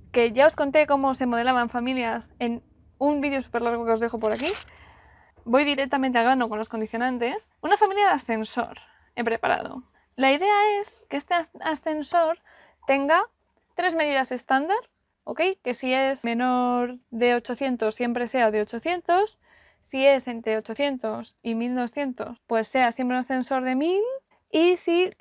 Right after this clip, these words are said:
eh, supera mil doscientos, pues que sea un ascensor de mil quinientos de ancho de entrada. ¿Y eso cómo se hace? Pues con condicionantes. Además, mi idea es que si el ascensor es de mil quinientos, sea de tres puertas deslizantes, y si es de las medidas de mil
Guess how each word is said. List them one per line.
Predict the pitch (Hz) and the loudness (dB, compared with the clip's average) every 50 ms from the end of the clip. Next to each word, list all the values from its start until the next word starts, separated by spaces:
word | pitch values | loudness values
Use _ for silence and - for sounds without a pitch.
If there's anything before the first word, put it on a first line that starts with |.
| - _ - | -20 _ -2
eh, | - 269 262 254 | 0 2 2 2
supera | - 262 240 254 262 277 | 0 -2 -2 0 0 2
mil | 269 277 285 285 | 2 0 0 0
doscientos, | 294 285 - - 339 349 349 349 - 403 415 440 427 - | -2 -4 -4 -4 -4 -6 -4 -4 -2 -2 0 -2 -2 -4
pues | - 262 233 | -6 -12 -12
que | - - 226 | -10 -10 -8
sea | - 240 240 | -4 -4 -2
un | 247 247 254 | -2 -2 -2
ascensor | 254 - - 262 254 - 311 330 311 | -4 -4 -4 -6 -2 2 2 2 2
de | 277 262 285 311 | 0 -2 -4 -4
mil | 285 247 226 220 | -4 -4 -6 -6
quinientos | 233 220 - - - - - 269 254 _ _ _ - | -6 -10 -10 -10 -14 -16 -18 -20 -20 _ _ _ -2
de | 226 233 233 | 0 2 2
ancho | 233 233 - - 294 302 | 2 0 -2 -4 -4 -2
de | 269 233 220 | -2 -2 -2
entrada. | 214 208 - 220 - - - _ _ _ _ _ | -4 -4 -4 -4 -4 -4 -6 _ _ _ _ _
¿Y | - 285 339 | 2 4 4
eso | 392 381 - 466 440 | 4 4 4 2 2
cómo | - 403 392 381 370 370 | 4 4 4 4 4 0
se | 359 - 330 330 | 0 0 0 2
hace? | 370 392 - - 220 226 247 | 2 0 0 -4 -6 -6 -4
Pues | - 240 240 - | -4 -4 -4 -2
con | - 240 226 | -4 -4 -2
condicionantes. | 233 226 220 220 226 - 247 226 226 226 220 - - - 254 - - _ _ _ - | -2 -2 -2 -2 -2 -2 -2 -4 -2 -4 -4 -6 -8 -10 -10 -12 -18 _ _ _ 2
Además, | - 285 320 349 370 403 403 381 - | 4 4 6 6 4 4 4 2 2
mi | 330 311 | -2 0
idea | 311 339 339 339 330 320 | 4 6 6 6 6 2
es | - - | 0 -2
que | 254 247 | -6 -6
si | - 240 | -4 -2
el | 233 | -4
ascensor | 240 240 254 233 240 240 - 339 330 311 - - | -4 -4 -4 -6 -4 0 2 4 4 2 2 0
es | - 302 302 285 | -2 -2 0 0
de | 254 226 226 | -2 -2 -2
mil | 247 320 403 392 | -2 -2 -4 -4
quinientos, | - 359 339 339 339 339 - - 349 359 339 - - _ _ | -4 -4 -6 -6 -6 -6 -2 -2 -2 -2 -2 -6 -12 _ _
sea | - - - 320 311 311 311 320 - _ | -10 0 4 4 6 6 4 2 -2 _
de | 220 233 233 233 | 0 2 2 2
tres | - 302 330 339 311 | 2 4 4 4 2
puertas | _ - 311 294 285 285 - 311 320 302 | _ 0 0 0 0 0 0 -2 -2 -2
deslizantes, | - 254 277 302 349 302 285 262 262 262 294 320 359 - _ _ _ _ _ _ _ _ _ - | -2 -4 -4 -4 -4 -4 -2 -2 -2 -2 -2 -2 -2 -4 _ _ _ _ _ _ _ _ _ -4
y | - 320 359 370 | 0 2 2 2
si | - - 349 359 359 349 - - 214 - | 2 0 -2 0 0 0 -2 -4 0 4
es | 285 302 294 262 - - | 4 4 4 2 -2 -12
de | 208 208 233 226 220 220 226 - | -8 -2 0 0 0 0 -2 -4
las | - 233 226 226 226 | -4 -2 -2 -2 -2
medidas | 233 240 277 285 240 226 | -4 -4 -2 -2 -2 -2
de | 226 220 233 | -2 -2 0
mil | 269 285 247 | 0 -2 -2